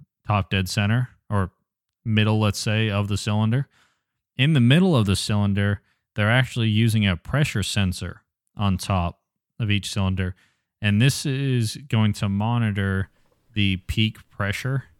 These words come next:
in that engine. So what they're doing with that pressure sensor is they're monitoring when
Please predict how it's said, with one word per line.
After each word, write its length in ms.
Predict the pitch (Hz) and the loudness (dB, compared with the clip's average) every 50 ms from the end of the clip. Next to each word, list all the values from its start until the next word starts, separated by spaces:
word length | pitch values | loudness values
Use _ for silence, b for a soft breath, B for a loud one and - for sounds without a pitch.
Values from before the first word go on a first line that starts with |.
| _ _ _ _ _ _ - | _ _ _ _ _ _ -4
in 180 | 113 113 113 113 | -2 0 2 2
that 200 | 107 104 104 101 | 2 2 2 2
engine. 460 | 104 107 113 104 120 117 123 139 131 b b b b b | 2 2 2 2 2 2 2 0 -2 b b b b b
So 520 | - - 143 127 117 117 113 110 110 110 - | -4 0 2 4 4 4 4 2 0 -2 -2
what 200 | 131 139 139 131 | 0 0 0 2
they're 140 | - 131 113 | 2 0 -2
doing 580 | 98 95 131 147 170 151 127 120 117 113 110 - - | 0 0 0 2 2 2 2 2 2 0 -2 -6 -6
with 320 | 123 110 117 131 135 117 110 | 0 2 2 2 2 0 -2
that 460 | 117 110 110 107 104 104 104 104 95 - _ _ _ _ - | 0 0 0 2 0 0 -2 -4 -6 -10 _ _ _ _ -4
pressure 320 | - 156 156 - - 131 | -2 -2 -2 0 -2 -4
sensor 560 | - - 117 107 98 98 - 107 104 110 104 - | -2 0 0 0 0 0 0 -2 -2 -2 -2 -2
is 120 | 117 107 | -2 -2
they're 100 | 101 113 | 0 0
monitoring 760 | 104 107 110 120 139 147 135 113 - 120 113 113 110 107 95 92 | 0 2 2 2 2 0 0 -2 0 0 0 0 0 0 -2 -2
when 540 | 101 104 107 110 120 123 127 127 131 131 123 | -4 -2 0 0 0 0 0 0 0 -2 -4